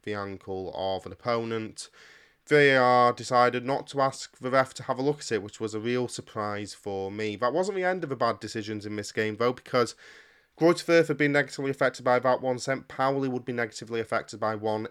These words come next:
in the second half. A goal was disallowed incorrectly. Andreas Albers was standing in an offside position from a free kick,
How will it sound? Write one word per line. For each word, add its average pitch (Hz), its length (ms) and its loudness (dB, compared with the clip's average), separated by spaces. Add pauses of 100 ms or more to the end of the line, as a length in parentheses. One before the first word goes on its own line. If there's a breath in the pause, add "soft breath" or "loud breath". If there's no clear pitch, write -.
in 113 240 -6
the 104 80 -12
second 104 280 -8
half. 104 260 -2
A - 20 -18
goal 110 240 0
was 107 160 -6
disallowed 117 800 -2 (580 loud breath)
incorrectly. 180 840 0
Andreas 147 480 2
Albers 127 440 2
was 147 280 4
standing 170 460 0
in 107 80 0
an 104 80 -2
offside 101 400 -2
position 139 420 -6
from 107 380 -2
a 101 180 -6
free 107 340 -6
kick, - 380 -4